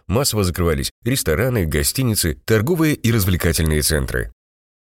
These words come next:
Когда эпидемия начала распространяться по планете, компании отправляли сотрудников в отпуска или переводили на удаленную работу.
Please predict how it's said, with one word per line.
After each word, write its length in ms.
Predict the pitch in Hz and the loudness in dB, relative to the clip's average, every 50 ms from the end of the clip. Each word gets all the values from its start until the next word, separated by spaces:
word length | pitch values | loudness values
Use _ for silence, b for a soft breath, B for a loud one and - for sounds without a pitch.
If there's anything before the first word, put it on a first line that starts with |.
| _ _ | _ _
Когда 300 | 123 113 123 170 196 180 | 0 0 2 2 0 0
эпидемия 400 | - 135 110 139 170 151 143 131 | 0 0 0 2 2 2 2 2
начала 320 | 117 98 - 101 120 131 | 0 0 0 0 0 0
распространяться 640 | 113 104 - - 95 - - 90 95 107 104 - 90 | 0 0 0 0 -2 0 0 0 0 0 0 0 -2
по 80 | 85 90 | -2 0
планете, 640 | - 90 82 - 160 147 - 67 60 58 - - - - | 0 2 2 2 2 0 0 -2 -2 -4 -4 -8 -4 -2
компании 520 | - 101 98 113 170 165 165 160 147 - | 0 0 2 0 0 0 0 0 0 -2
отправляли 500 | - 101 - 98 92 85 95 117 113 92 | -2 -4 -2 0 0 2 2 2 0 0
сотрудников 580 | 87 95 80 87 107 107 95 98 - - - - | 0 0 0 0 0 0 0 0 -2 -2 -4 -4
в 100 | - 85 | -4 -4
отпуска 440 | 85 - - 80 73 - - 165 170 | -2 -2 -2 -2 -2 0 0 -2 -2
или 260 | - - 170 185 165 | 0 0 -2 -2 -2
переводили 480 | 123 - 165 160 - 80 80 117 120 107 | 0 0 0 2 2 2 2 2 2 2
на 120 | 95 90 | 2 2
удаленную 440 | 82 78 82 78 78 78 76 73 71 | 2 2 2 2 2 2 2 2 2
работу. 460 | 67 65 62 57 57 - 53 52 | 0 0 0 -2 -4 -4 -6 -8